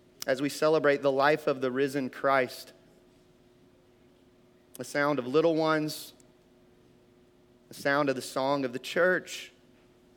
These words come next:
the sound of welcomes and greetings. Thank you for this means of grace, what it is to come together on the Lord's Day, particularly this day, Easter Sunday.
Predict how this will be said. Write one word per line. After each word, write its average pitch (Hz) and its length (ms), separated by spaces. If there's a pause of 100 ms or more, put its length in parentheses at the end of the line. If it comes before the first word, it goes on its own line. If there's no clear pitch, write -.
(840)
the - 40
sound 139 380
of 123 100
welcomes 151 800 (260)
and 120 140
greetings. 147 840 (2750)
Thank 139 160
you 147 60
for 165 80
this 151 140
means 143 280
of 143 100
grace, 135 540 (680)
what 139 160
it 143 80
is 139 220
to 131 80
come 143 200
together 131 380
on 117 80
the 113 80
Lord's 135 360
Day, 117 300 (760)
particularly 131 560
this 143 340
day, 117 320
Easter 135 300
Sunday. 117 560